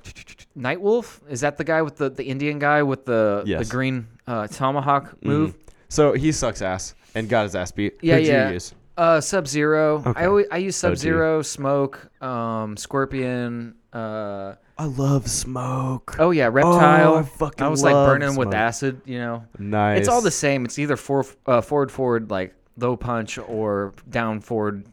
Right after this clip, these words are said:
Speaker 1: low punch, and
Speaker 2: Everyone has kind of a, uh, like, ranging thing. Everyone
Speaker 1: Mm-hmm.
Speaker 2: has kind of, like, a hit you into a combo thing.
Speaker 1: Right.
Speaker 2: And everyone's, uh, punching up uppercut is fucking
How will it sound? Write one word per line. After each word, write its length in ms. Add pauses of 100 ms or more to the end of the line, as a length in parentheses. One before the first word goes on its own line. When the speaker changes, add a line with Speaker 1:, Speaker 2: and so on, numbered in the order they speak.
Speaker 1:
low 180
punch, 440
and 320 (320)
Speaker 2:
Everyone 340
has 200
kind 300
of 180
a, 300
uh, 380
like, 420 (580)
ranging 680 (240)
thing. 440
Everyone 340
Speaker 1:
Mm-hmm. 80
Speaker 2:
has 140
kind 280
of, 120
like, 260
a 200
hit 280
you 100
into 240
a 60
combo 480
thing. 360 (140)
Speaker 1:
Right. 200
Speaker 2:
And 100
everyone's, 800
uh, 240
punching 600
up 340
uppercut 680
is 160
fucking 500